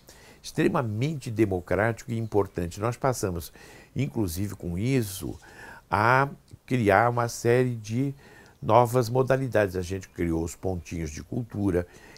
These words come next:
que eram dedicados à infância, criamos os pontões de cultura, que eram centros irradiadores, ou seja, de-, se reuniam vários pontos de cultura em torno de um pontão.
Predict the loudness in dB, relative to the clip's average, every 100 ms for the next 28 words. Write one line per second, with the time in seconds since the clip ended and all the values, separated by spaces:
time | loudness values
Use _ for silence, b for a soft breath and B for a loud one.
0 | B 0 0 -2 -6 -4 0 0 -2 -6
1 | -6 -6 -6 -6 -12 B B B -2 0
2 | 2 -2 -6 -8 -4 -2 -4 -4 -2 -2
3 | -4 -6 -10 -8 -8 -4 -2 -2 -6 B
4 | B B 0 2 0 -4 -4 -4 -4 -8
5 | -6 -4 -4 -4 -4 -4 -2 0 -2 -4
6 | -10 -16 B B B -2 -2 0 0 -2
7 | -6 -8 -10 -4 -2 -2 -2 -2 -2 -4
8 | -8 B B B 2 4 4 -2 -4 -4
9 | -4 -10 -8 -8 -4 -4 -4 -2 -4 -4
10 | -10 -8 -6 -4 2 2